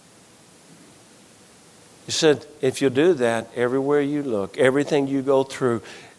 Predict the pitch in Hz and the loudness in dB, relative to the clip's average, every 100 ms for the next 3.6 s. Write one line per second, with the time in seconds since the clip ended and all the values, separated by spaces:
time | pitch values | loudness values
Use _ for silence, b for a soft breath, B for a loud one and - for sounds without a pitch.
0 | B - - - 120 120 139 135 131 139 | B -20 -20 -8 -2 4 4 4 4 6
1 | 143 135 127 156 170 - 165 160 156 - | 6 6 6 4 4 2 4 6 4 0
2 | 156 135 - 143 135 123 127 123 123 107 | -4 -4 2 4 4 2 2 2 2 0
3 | 135 135 127 127 131 131 | 2 2 0 -2 -2 -4